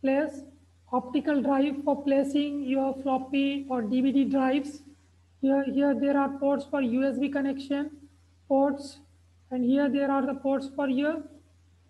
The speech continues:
input output devices like mic, speaker, headset, et cetera, to get connected. The power supply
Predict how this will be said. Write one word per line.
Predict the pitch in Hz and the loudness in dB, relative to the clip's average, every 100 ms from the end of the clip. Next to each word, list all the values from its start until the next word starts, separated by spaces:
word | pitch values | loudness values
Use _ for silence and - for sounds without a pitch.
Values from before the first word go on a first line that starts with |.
| _ | _
input | 262 262 277 | -4 -2 -2
output | 277 269 269 285 - - 247 | 0 -2 -2 -4 -4 -10 -2
devices | 254 269 262 269 269 | 0 0 0 -2 0
like | 277 277 | -2 -2
mic, | 254 262 277 277 - | -2 0 0 -2 -10
speaker, | - - 277 - 277 277 277 - - _ _ _ | -6 2 2 4 2 2 -2 -12 -20 _ _ _
headset, | 262 262 285 277 277 | -2 -2 0 0 0
et | 254 254 | -4 -2
cetera, | 277 262 269 247 240 - - _ _ | -2 -2 0 -2 -4 -14 -20 _ _
to | 269 | -4
get | 233 277 | -2 0
connected. | 294 269 262 - 233 - - _ _ _ _ _ _ _ _ _ _ _ _ - | 0 -2 -2 -4 -6 -6 -18 _ _ _ _ _ _ _ _ _ _ _ _ -4
The | - | -4
power | - 285 302 | 2 4 4
supply | - 330 330 320 311 | 2 0 -2 0 0